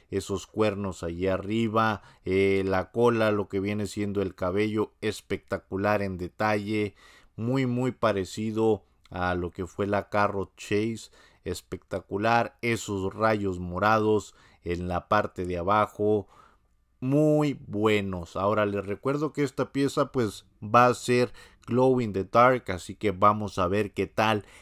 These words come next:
ese brillo bajo la luz U V.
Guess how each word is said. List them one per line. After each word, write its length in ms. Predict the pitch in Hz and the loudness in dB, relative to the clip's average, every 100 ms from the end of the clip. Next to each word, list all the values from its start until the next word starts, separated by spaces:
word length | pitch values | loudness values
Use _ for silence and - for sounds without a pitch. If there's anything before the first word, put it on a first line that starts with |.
| - - | -12 2
ese 380 | 143 131 - 107 | 4 4 0 -2
brillo 520 | 104 117 113 113 110 | -2 -4 -2 2 4
bajo 420 | 98 90 - 92 | 4 2 0 -2
la 180 | 90 90 | 0 0
luz 480 | 95 107 110 104 - _ - | 0 0 0 -4 -12 _ -4
U 280 | 120 117 | -2 -2
V. 340 | 104 90 80 | -4 -6 -6